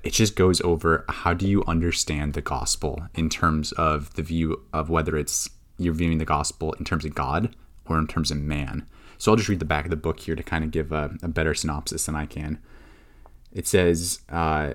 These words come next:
"Maybe you know it, but then again, maybe you don't. Even if you go to church, it doesn't mean that you are being exposed to the gospel explicitly.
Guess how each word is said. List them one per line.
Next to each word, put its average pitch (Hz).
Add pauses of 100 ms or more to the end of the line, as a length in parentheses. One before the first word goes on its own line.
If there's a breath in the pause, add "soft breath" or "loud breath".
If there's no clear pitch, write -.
(120)
"Maybe 104
you 107
know 98
it, 95
but 78
then 82
again, 78
maybe 82
you 80
don't. - (240)
Even 101
if 107
you 104
go 90
to 85
church, -
it 85
doesn't 87
mean 80
that 78
you 85
are 82
being 78
exposed 73
to 73
the 78
gospel 76 (300)
explicitly. -